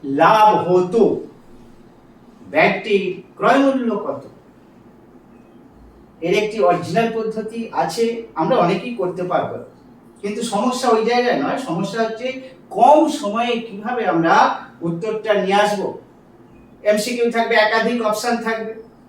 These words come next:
সঠিক উত্তরটা দাগাতে হবে, অতি দ্রুত সেই কাজটি করতে হবে। সেই কৌশল এখানে নিয়ে আসছি।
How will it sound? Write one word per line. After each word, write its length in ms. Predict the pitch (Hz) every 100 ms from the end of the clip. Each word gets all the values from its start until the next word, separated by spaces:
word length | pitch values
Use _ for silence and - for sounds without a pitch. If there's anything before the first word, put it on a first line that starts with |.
| -
সঠিক 320 | - 190 233
উত্তরটা 320 | 226 220 208 196
দাগাতে 420 | 190 196 202 214
হবে, 260 | 202 202 - - - - - -
অতি 280 | 196 226
দ্রুত 340 | - - 208 240
সেই 200 | 214 220
কাজটি 380 | 208 196 196 -
করতে 300 | 202 196 208
হবে। 300 | 196 196 - - - _
সেই 360 | - - 269
কৌশল 540 | 233 214 185 180 - - - - -
এখানে 320 | 135 143 147
নিয়ে 180 | - 131
আসছি। 680 | - - - - 196 - -